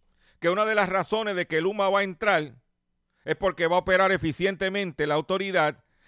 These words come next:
y que al sacar la utier, la unión,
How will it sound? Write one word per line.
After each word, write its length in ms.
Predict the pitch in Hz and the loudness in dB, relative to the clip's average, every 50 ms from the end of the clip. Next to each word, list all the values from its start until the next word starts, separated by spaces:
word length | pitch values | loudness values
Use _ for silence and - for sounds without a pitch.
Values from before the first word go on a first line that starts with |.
| _ _ _ | _ _ _
y 140 | 190 170 - | -10 -8 0
que 100 | 170 170 | 2 2
al 100 | 160 147 | 2 2
sacar 460 | - - 156 139 - - 180 202 220 | 2 0 -2 -2 2 2 2 2 4
la 160 | 214 214 214 | 4 4 4
utier, 600 | 208 165 - 196 220 214 196 170 151 151 151 139 _ _ _ _ _ _ _ _ _ _ _ _ _ _ _ | 4 2 -2 0 4 6 6 6 6 4 -2 -10 _ _ _ _ _ _ _ _ _ _ _ _ _ _ _
la 180 | _ 131 143 147 | _ -2 0 0
unión, 560 | 147 151 180 208 214 185 160 147 147 139 131 | 0 0 0 2 2 2 2 0 -4 -10 -16